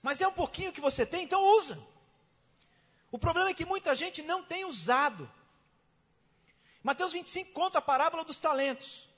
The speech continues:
um pouco pra frente desse texto que nós estamos.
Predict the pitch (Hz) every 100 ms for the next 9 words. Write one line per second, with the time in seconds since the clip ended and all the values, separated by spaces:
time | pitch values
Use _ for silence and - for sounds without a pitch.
0 | _ _ _ - 330 277 269 269 254 -
1 | - _ _ _ _ _ _ _ _ 214
2 | 247 226 226 - 220 196 - 175 143 113
3 | -